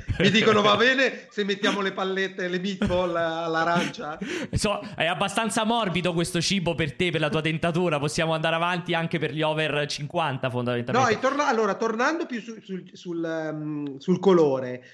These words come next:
Speaker 1: c-, quanto ti alleni al giorno? Riesci ad avere una vita normale? Esci con gli amici? C'hai la ragazza, vai a scuola, per esempio?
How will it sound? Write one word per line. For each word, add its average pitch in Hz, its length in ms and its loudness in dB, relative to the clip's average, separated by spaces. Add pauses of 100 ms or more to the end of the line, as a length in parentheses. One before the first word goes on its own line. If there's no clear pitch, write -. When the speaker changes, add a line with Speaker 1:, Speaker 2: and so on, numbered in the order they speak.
(400)
Speaker 1:
c-, - 140 -8
quanto 320 360 4
ti 311 120 -2
alleni 220 320 0
al 151 80 -2
giorno? 147 300 -2
Riesci 196 260 -4
ad 208 80 0
avere 202 320 2
una 196 240 0
vita 190 240 -2
normale? 208 640 2
Esci 185 180 -2
con 165 120 -6
gli 147 40 -8
amici? 220 460 -6
C'hai 156 160 -4
la 147 100 -2
ragazza, 202 320 0
vai 170 140 0
a 143 40 -6
scuola, 208 440 2
per 175 140 -4
esempio? 208 420 -4